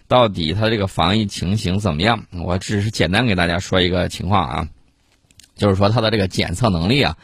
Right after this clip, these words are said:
目前还跟不上它的这个，怎么说呢，这个病毒传播的情况。我不报，我不提，哎，这个东西就没有。这个，这种鸵鸟政策呢，也是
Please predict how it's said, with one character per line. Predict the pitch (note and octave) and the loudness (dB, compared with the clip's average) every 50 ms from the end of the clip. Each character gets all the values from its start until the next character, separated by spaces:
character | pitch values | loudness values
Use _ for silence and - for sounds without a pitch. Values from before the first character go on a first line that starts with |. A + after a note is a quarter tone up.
| - - - - - _ | -20 -20 -20 -20 -14 _
目 | - C3+ D3 C#3 A#2+ F#2 | -2 0 2 2 2 2
前 | E2+ - - E2+ D#2+ E2 F2 G2 | 0 -2 -2 -2 0 0 0 0
还 | F#2 E2 D2+ E2+ | 0 -2 -2 -2
跟 | F2 - A#2 A2+ | -2 0 0 2
不 | G#2+ G2+ | 2 2
上 | A2 A2 F2 D#2 D2+ D#2 | 2 2 2 0 -2 -4
它 | - - F2+ E2+ | -2 -2 -2 0
的 | E2 E2 D#2+ D2+ D2+ D2+ E2 | 2 2 0 0 0 -2 -4
这 | E2 - D#2+ D#2 | -4 -4 -6 -6
个， | - - B1+ A#1+ G1+ G1+ G1+ G1+ G1+ - - - - _ | -4 -6 -6 -4 -4 -4 -6 -8 -10 -12 -16 -20 -20 _
怎 | - - - | -6 -4 -4
么 | D#2 D#2+ | -2 0
说 | - F2+ F2 | 0 0 0
呢， | D#2 E2 F2+ | 0 0 -2
这 | F2 D#2 | -2 -2
个 | C#2+ C#2 C2 D2 | -2 -2 -4 -4
病 | - - G2 F#2+ | -2 -2 0 0
毒 | F2 E2 F2 | 2 0 0
传 | - - - D#2 | 0 0 0 2
播 | F2 G2 | 4 4
的 | G2 F2 | 2 2
情 | - - E2+ | 0 -2 -2
况。 | F2+ E2 - - - - - - - - | -2 -2 -4 -6 -12 -20 -20 -20 -12 -6
我 | - G#2+ G#2+ A2+ A2+ | -2 2 4 4 4
不 | G2 A2 A#2+ | 2 2 -2
报， | C#3+ F#3+ G#3 G3+ D#3 | -2 2 4 6 6
我 | A2 G2+ G2 | 6 4 4
不 | - - | 2 0
提， | C3 - - - - G#2 G#2 C3 F#3 - - - _ _ _ _ | -2 -2 -8 -10 -6 -2 -2 0 0 -2 -4 -6 _ _ _ _
哎， | - G2 G2+ G2 F2 E2 | -2 0 2 2 2 0
这 | E2+ - G#2+ | 0 -2 -2
个 | F#2+ | -2
东 | F#2 F#2+ G2+ | 0 0 2
西 | G#2+ G2+ | 0 2
就 | F#2+ G2 | 2 0
没 | F2+ E2+ D#2+ F2+ | 0 2 2 2
有。 | G2+ F#2 D2 - - | 2 0 0 -4 -8
这 | F#2+ A2 | -6 -4
个， | G#2 G2 G2 F#2+ | -2 -2 -2 -2
这 | G2 - - | -2 -4 -4
种 | D3 G#2 F2+ | -2 -4 -4
鸵 | - - | -2 -2
鸟 | G#2+ A2+ F#2 E2 | 0 0 0 0
政 | F#2 A2+ G2+ | 0 0 -2
策 | F#2 - G#2+ | 0 0 0
呢， | F2+ E2+ F2 E2+ | 0 0 -2 -2
也 | E2+ D#2+ - - | -2 -2 -4 -4
是 | - - - - C#3 A#2 | -4 -4 -2 2 2 2